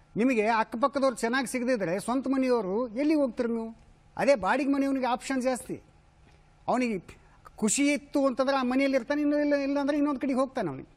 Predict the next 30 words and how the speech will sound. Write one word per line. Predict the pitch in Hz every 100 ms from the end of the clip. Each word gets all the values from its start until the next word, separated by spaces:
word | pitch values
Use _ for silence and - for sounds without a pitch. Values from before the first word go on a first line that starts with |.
| _ _ _ -
ಅವನಿಗೆ | 220 254
ಆಪ್ಷನ್ | 254 285 254
ಜಾಸ್ತಿ. | 240 - 139 - - -
ಈಗ | 262
ಒಂದು | 277 269
ಮನೆ | 262 311
ಕಟ್ಸಿರ್ತೀರಿ, | - 262 233 190 185 143 - - 190
ಮನೆ | 285
ಓಪನಿಂಗ್ | 277 240 294 277
ಮಾಡ್ತೀರಿ, | 247 185 156 - - -
ಬಂದಂಥವ್ರೆಲ್ಲ | 160 262 277 285 277 262 269 277
ನಿಮ್ಗೆ | 277 262
ಹೊಗಳಿ | 190 220 269
ಹೋಗ್ತಾರೆ | 254 - 254
ಅಂತೇನಿಲ್ಲ, | 240 240 240 226 - - - _ - - - -
ಏನೋ | 196 254
ಒಂದು | 277 269 240
ಫಿಟ್ಟಿಂಗ್ | 233 233 262
ಇಟ್ಟೇ | 254 269
ಹೋಗ್ತಾರೆ | 262 247 208 151
ಅವ್ರು, | 117 - _ -
"ಏ | 202
ವಾಸ್ತು | 214 202 214 233
ಚಲೋ | 196 214
ಇಲ್ಲ" | 214 190
ಅಂತಂದು. | 160 - 147 -
ಅದನ್ನು | - 226 262
ನಿಮ್ಮ | 254 254
ಮನಸ್ಸಿನಲ್ಲಿ | 247 226 262 240
ಕೂಡ್ತದೆ. | 233 214 170